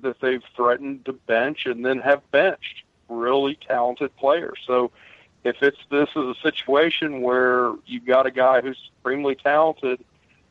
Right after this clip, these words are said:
but he's not doing what is expected of everybody else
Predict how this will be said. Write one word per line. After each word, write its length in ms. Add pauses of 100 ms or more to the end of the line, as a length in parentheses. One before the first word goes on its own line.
(120)
but 180
he's 300
not 240 (220)
doing 540
what 280
is 160
expected 640
of 240
everybody 560
else 180